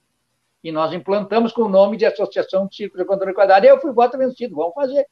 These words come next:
Mas agora precisamos de uma sede. A sede foi cair em Novo Hamburgo, que nós tivemos, arrumamos uma sala e fomos pra Novo Hamburgo. Tá bom. Em resumo, em oitenta e seis, nó-, em oitenta e cinco registramos a G Q. De oitenta e três a oitenta e cinco nos reuníamos,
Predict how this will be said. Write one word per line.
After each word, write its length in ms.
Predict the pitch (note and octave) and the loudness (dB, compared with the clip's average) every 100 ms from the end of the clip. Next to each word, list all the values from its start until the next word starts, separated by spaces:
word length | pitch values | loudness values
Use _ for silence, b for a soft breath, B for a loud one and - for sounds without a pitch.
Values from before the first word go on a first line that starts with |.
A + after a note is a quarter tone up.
| _ | _
Mas 100 | - | 0
agora 180 | F#3 F#3 | 4 4
precisamos 300 | F#3+ - G3+ | 2 0 -2
de 80 | A3+ | 0
uma 80 | A#3+ | -4
sede. 440 | - G#3+ G3 D#3 | -4 0 0 2
A 100 | D#3 | -2
sede 280 | - F3+ F3+ | 0 -2 -4
foi 120 | G#3 | -10
cair 220 | F#3+ F#3+ | -6 -4
em 20 | G3+ | -4
Novo 200 | G3+ B3 | -2 -2
Hamburgo, 400 | A3 A3 A#3+ D4+ _ _ | -2 -6 -6 -10 _ _
que 60 | C#4+ | -6
nós 160 | B3 | -4
tivemos, 360 | F#3 E3+ D#3+ - F3 | -2 -4 -6 -10 -6
arrumamos 420 | C3+ D3 D3 C3+ | -4 -2 -4 -8
uma 180 | E3 F#3 | -12 -12
sala 380 | - D#3 D#3+ | -2 0 0
e 60 | F3+ | -4
fomos 200 | F3 E3 | -8 -10
pra 140 | E3 | -8
Novo 180 | E3 D#3+ | -8 -8
Hamburgo. 240 | F3 - _ _ | -12 -14 _ _
Tá 160 | A#2+ C#3+ | -10 -4
bom. 240 | - - - _ _ | -2 -2 -6 _ _
Em 120 | G3+ | 2
resumo, 420 | G#3+ A#3 E3 E3+ D3 | 4 4 2 -4 -2
em 60 | |
oitenta 440 | F3+ F#3 A#3+ C4 A3 | -2 -2 -4 -4 -6
e 60 | |
seis, 640 | F3 - F#3+ G#3 A3 - - _ _ | -6 -4 0 0 -4 -16 -20 _ _
nó-, 240 | F3 F3 F#3+ | -2 2 2
em 120 | F3+ | 2
oitenta 360 | E3+ D#3+ G#3+ G#3 | 0 0 -4 -6
e 60 | |
cinco 360 | - A#3+ B3+ A3 | -4 0 0 -2
registramos 560 | F#3 D#3+ - E3+ E3+ | -6 -8 -6 -6 -4
a 60 | D#3 | -4
G 160 | D3+ C#3+ | -4 -6
Q. 200 | A2+ G#2 | -10 -4
De 80 | |
oitenta 380 | F3 E3+ A3 A3 | -2 -2 -4 -4
e 60 | G3+ | -6
três 240 | F3+ F3+ | -4 -4
a 40 | D#3 | -4
oitenta 260 | D3+ C#3 | -6 -12
e 60 | C3+ | -14
cinco 180 | C#3+ C3 | -14 -14
nos 120 | A#2+ | -10
reuníamos, 640 | C#3+ F3 G3+ C4 F4 - | -10 -6 0 0 0 -14